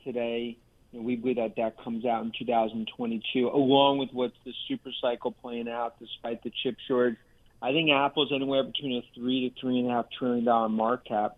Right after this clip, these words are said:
two thousand twenty-two. So that continues to be one of our top, you know, names on the large cap, along with Microsoft is our favorite cloud play. And then we love cybersecurity.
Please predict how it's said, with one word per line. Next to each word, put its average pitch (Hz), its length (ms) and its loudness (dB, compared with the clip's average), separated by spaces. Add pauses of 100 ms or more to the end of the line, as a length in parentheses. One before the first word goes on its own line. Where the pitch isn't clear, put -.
two 131 120 0
thousand 117 420 4
twenty-two. 110 460 -8 (200)
So 123 60 -16
that 123 200 4
continues 127 360 -4
to - 80 -18
be 123 80 0
one 117 220 -2
of 110 60 2
our 107 60 -2
top, 110 440 0 (500)
you 120 80 -8
know, 120 60 -2
names 120 420 0
on 113 100 -2
the 110 80 -2
large 117 360 2
cap, 120 340 0
along 139 480 4
with 147 180 -6
Microsoft 123 880 -2
is 123 140 -10
our 123 100 -4 (120)
favorite 120 340 -6
cloud 101 440 -6
play. 98 340 -12 (720)
And 120 100 -10
then 131 140 0
we 135 140 2
love 120 260 4 (140)
cybersecurity. 107 1000 -2